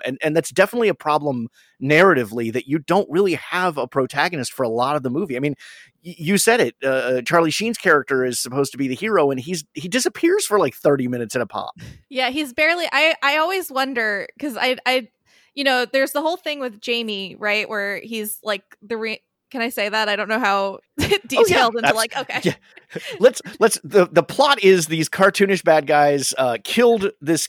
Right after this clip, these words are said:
Speaker 1: kid, uh, what, six months ago or something like that, and now this mystery driver with this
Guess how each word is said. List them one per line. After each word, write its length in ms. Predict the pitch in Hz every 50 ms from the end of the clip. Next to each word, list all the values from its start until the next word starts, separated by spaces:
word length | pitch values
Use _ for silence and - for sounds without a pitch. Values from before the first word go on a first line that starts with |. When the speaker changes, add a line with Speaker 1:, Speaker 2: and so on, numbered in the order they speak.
| - - -
Speaker 1:
kid, 480 | - - 185 175 165 156 147 135 147 139 _ _ - - - _ _ -
uh, 400 | 135 135 131 127 123 120 120 120 - - - _ _ 113 - _ _ -
what, 240 | 127 120 127 117 -
six 320 | - - - 165 - -
months 260 | 165 165 165 170 -
ago 260 | 185 156 175 170 165 156
or 120 | 147 131
something 260 | - - 156 - 160
like 220 | 151 147 143 127 -
that, 360 | 151 147 147 143 139 139 - - - - - -
and 340 | - 139 143 135 131 117 113
now 540 | 120 135 143 147 151 151 147 151 147 143 143 127
this 220 | 131 143 131 -
mystery 540 | 131 131 143 160 156 - - 156 165 165 156
driver 580 | 135 127 135 143 139 143 143 131 139 139 135 131
with 200 | 123 127 120 -
this 180 | 135 127 -